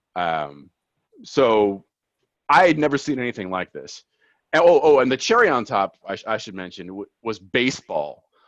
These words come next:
Like, crazy conservative M L B. I did not expect anything to come from baseball. And again, it started with the Milwaukee team, with the Brewers, and it, and it spread from there. So you had four major league sports teams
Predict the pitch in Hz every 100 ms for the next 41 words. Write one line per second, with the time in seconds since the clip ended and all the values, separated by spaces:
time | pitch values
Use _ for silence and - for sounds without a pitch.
0 | _ _ _ _ _ _ _ _ - 113
1 | - - 226 208 190 214 175 - 196 175
2 | 151 151 147 147 139 117 123 107 101 131
3 | 131 120 117 - 123 - 120 127 127 120
4 | 104 98 117 98 107 95 98 104 - 90
5 | 80 78 _ _ _ _ _ - 107 107
6 | 107 104 113 135 127 - 120 120 117 123
7 | 117 123 139 120 - 87 80 87 87 98
8 | 113 131 98 87 85 - 92 95 87 101
9 | 95 - - 98 95 107 101 117 101 82
10 | - _ _ _ _ _ _ _ - 139
11 | 147 127 110 - 175 170 175 180 175 175
12 | 123 139 143 143 135 127 113 - 123 117
13 | - 117 90 82 80 -